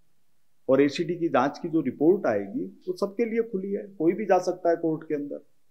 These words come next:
सरकार ने भ्रष्टाचार के ऊपर, अपराध के ऊपर जीरो tolerance अपनाया हुआ है।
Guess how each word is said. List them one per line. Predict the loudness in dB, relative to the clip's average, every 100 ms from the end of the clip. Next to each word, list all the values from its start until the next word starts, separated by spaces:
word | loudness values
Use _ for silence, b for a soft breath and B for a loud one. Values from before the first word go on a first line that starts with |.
| _ _ _ _ _ _ _
सरकार | 0 2 4 4 4 4 0 -14 -4
ने | 2 4 2 0 -16 -12 -8
भ्रष्टाचार | -6 2 2 4 2 2
के | -6
ऊपर, | -8 -8 -10 -10 _ _ _ _ _ _ _ _ _ -14
अपराध | -4 2 2
के | 0 -4 -4
ऊपर | -4 -8 -10 -10 _ _ _ -10
जीरो | -2 0 0
tolerance | 2 2 0 -2 -4
अपनाया | -6 -4 -4 -4
हुआ | -8 -14 -18
है। | -20